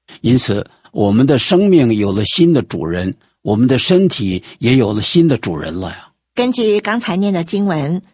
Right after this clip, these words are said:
Speaker 2: 这新的主人就是圣灵。我们的身体成了圣灵的殿，也就是圣灵居住和管理的地方。
Speaker 1: 是的，圣灵是三位一体神中的一位，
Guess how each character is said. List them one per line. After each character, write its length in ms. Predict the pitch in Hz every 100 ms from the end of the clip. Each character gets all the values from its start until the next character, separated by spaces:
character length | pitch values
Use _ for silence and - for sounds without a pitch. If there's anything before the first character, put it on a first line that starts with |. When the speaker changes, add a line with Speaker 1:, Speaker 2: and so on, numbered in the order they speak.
| _ _ _
Speaker 2:
这 120 | - 233
新 220 | - 302
的 120 | 311
主 140 | 196 151
人 420 | 156 143 165 214
就 140 | -
是 120 | 175
圣 280 | 160 233 170
灵。 260 | 139 135 147 - _ _ _ _ _ _
我 140 | 202 214
们 120 | 233
的 100 | 240
身 240 | - 254
体 300 | 262 180 143
成 240 | 180 185 185
了 120 | 190
圣 300 | - 294 208
灵 140 | 147
的 100 | 147
殿， 360 | 175 254 196 - _ _ _ _
也 120 | - 180
就 140 | 214
是 120 | 220
圣 240 | 208 269 208
灵 200 | 165 190
居 240 | - 285
住 220 | - 233
和 220 | 151 147
管 280 | 151 - 151
理 80 | 175
的 120 | 104
地 180 | 101 165
方。 280 | - 117 104 - _ _ _
Speaker 1:
是 180 | - 120
的， 180 | 95 - - _ _ _ _ -
圣 260 | - 135
灵 180 | 117 131
是 340 | 123 120 110
三 240 | 104 160 156
位 140 | 147
一 140 | 143 117
体 220 | - 101
神 260 | - 113
中 160 | 127 123
的 100 | 113
一 180 | 92 95
位， 220 | 135 -